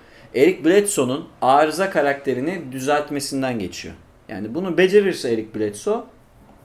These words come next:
bu iş olur. N B A şampiyonu bile olabilirler yani.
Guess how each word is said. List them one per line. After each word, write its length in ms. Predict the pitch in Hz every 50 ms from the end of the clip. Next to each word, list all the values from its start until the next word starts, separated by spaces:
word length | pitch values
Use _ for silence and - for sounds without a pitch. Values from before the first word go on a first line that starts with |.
| - - _ _ _ _ -
bu 100 | 190 214
iş 140 | 220 202 233
olur. 400 | 208 151 117 - - - - - _ _ _ _ _ _ -
N 180 | 160 185 196
B 60 | 196 190
A 20 |
şampiyonu 420 | 175 - 175 151 135 - 131 139 147
bile 100 | 180 214
olabilirler 560 | 214 185 175 160 156 147 117 104 92 87 - -
yani. 200 | 107 90 87 85